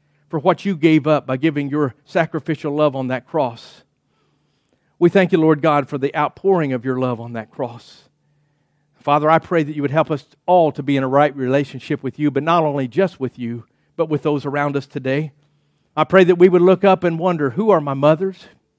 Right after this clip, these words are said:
Who are my children, my brothers, and my sisters?" Father, I ask that, that by the power of your Holy Spirit, you would open our eyes to the people in need around us.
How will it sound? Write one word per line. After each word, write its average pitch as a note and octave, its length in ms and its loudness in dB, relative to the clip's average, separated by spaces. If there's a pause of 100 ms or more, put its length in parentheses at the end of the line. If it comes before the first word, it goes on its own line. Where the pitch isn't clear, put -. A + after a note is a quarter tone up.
(380)
Who G#3+ 120 8
are G3 60 8
my D#3 140 2
children, F3 440 0
my D3+ 120 -6
brothers, E3 480 0
and C3 120 -8
my A#2 120 -6
sisters?" - 720 -8 (1300)
Father, D#3 260 2
I D3+ 80 6
ask D3+ 160 0
that, C3 140 -16
that C#3+ 100 -14
by C#3 140 -2
the B2+ 100 -6
power D#3 280 2
of C3+ 100 -6
your C#3 100 -2
Holy C3+ 280 -6
Spirit, C#3+ 360 -6
you C3+ 80 -8
would C3 140 0
open D3 240 -4
our C#3 160 -2
eyes C3+ 340 -4
to - 140 -12
the A#2+ 80 -12
people C#3 420 -6
in A#2+ 180 -6
need C#3+ 320 -6
around B2 440 -10
us. - 260 -20